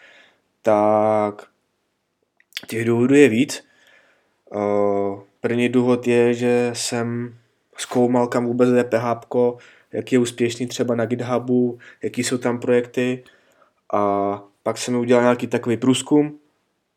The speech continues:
jaká je vlastně nabídka práce pro P H P, jak se dneska, jaký dneska se, jaký dneska potřebují lidi a tak.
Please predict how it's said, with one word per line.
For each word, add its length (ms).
jaká 180
je 60
vlastně 260
nabídka 340
práce 300
pro 160
P 140
H 160
P, 320
jak 100
se 120
dneska, 560
jaký 240
dneska 280
se, 420
jaký 160
dneska 260
potřebují 460
lidi 220
a 100
tak. 360